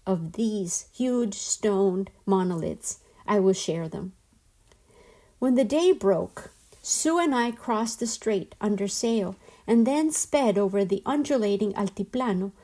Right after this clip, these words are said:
toward the highest seat of government in the world. In winter sunshine, in summer hailstorm, or on a chilly, starlit night, La Paz unveils a breathtaking view from the brink of the thirteen thousand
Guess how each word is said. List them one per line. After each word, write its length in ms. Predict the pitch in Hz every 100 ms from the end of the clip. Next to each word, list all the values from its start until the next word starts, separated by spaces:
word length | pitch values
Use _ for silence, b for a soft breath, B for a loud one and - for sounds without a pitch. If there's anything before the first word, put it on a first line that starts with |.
| B B
toward 380 | - 269 240 233
the 200 | 214 220
highest 420 | 247 262 277 285 -
seat 180 | 254 233
of 160 | 214
government 500 | 180 208 220 220 220
in 120 | - 196
the 120 | 180
world. 500 | 156 165 175 - - _ _ _ _ b b b b b
In 240 | 254 233 208
winter 400 | 269 294 277 247
sunshine, 760 | - 277 269 - 185 180 180 185 b b b b
in 220 | - 240
summer 400 | - 269 277 277
hailstorm, 720 | 240 269 262 247 - 170 180 185 b b b b
or 160 | 233
on 160 | 226 208
a 80 | 202
chilly, 640 | - - 285 294 285 285 -
starlit 760 | - - 240 254 247 247 -
night, 400 | 196 196 196 - b b b b b
La 160 | 208 220
Paz 320 | 226 302 311
unveils 540 | 330 240 220 220 220
a 160 | - 180 -
breathtaking 880 | 254 269 - - 247 226 220 220
view 260 | 190 214 202
from 280 | 190 196 190
the 80 | 185
brink 400 | 208 254 277 -
of 160 | 202 175
the 100 | 190
thirteen 600 | 185 202 190 - 294 302
thousand 580 | 302 233 220 220 214 214